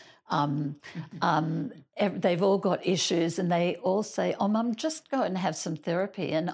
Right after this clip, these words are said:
Speaker 1: I don't. So, and I've tried three therapists. I go around asking people, "Have you got a good therapist?" And I give them, I've been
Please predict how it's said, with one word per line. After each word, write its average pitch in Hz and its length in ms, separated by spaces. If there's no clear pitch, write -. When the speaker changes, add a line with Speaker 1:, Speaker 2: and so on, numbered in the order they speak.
Speaker 1:
I 165 200
don't. 175 640
So, 165 340
and 208 100
I've 190 160
tried 233 360
three 160 260
therapists. 170 580
I 190 120
go 214 160
around 240 280
asking 170 360
people, 180 140
"Have 165 100
you 220 80
got 247 160
a - 40
good - 180
therapist?" - 480
And 180 80
I 180 80
give 247 260
them, 285 160
I've 262 160
been 381 100